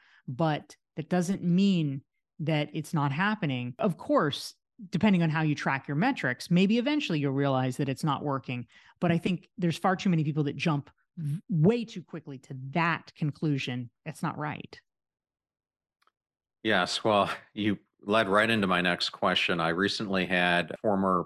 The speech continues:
Speaker 2: professional poker player Annie Duke. I'm not sure if you're familiar with Annie, but she wrote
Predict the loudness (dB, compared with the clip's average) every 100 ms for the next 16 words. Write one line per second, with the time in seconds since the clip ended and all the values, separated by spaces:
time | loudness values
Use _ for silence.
0 | -2 -4 0 0 0 0 0 0 -2 0
1 | 2 2 2 2 -2 2 2 2 -2 -4
2 | -4 -2 -2 -2 -4 -6 -2 0 2 2
3 | 0 0 -2 -2 -4 -4 -4 -4 -4 -2
4 | 2 4 4 2